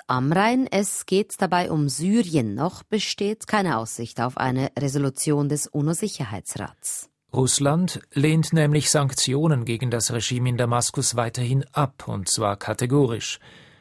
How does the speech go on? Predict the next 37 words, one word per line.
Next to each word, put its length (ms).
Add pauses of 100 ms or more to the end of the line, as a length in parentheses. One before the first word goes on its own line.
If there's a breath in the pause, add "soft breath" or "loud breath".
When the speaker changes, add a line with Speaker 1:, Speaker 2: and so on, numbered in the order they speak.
(140 loud breath)
Speaker 2:
Auch 200
Gespräche 580
zwischen 340
dem 140
uno-Beauftragten 1000
Annan 480
und 240
dem 160
russischen 420
Präsidenten 640
Putin 540
brachten 580
keine 380
Fortschritte. 640 (920 soft breath)
Die 60
Kämpfe 320
in 80
der 80
Hauptstadt 340
Damaskus 540
hatten 280
gestern 360
zentrale 500
Bezirke 520
erreicht. 560
Es 160
gab 220
Berichte 400
über 200
Schüsse 400
und 140
Rauch 340
in 100
der 120
Nähe 240
des 180
Parlaments. 800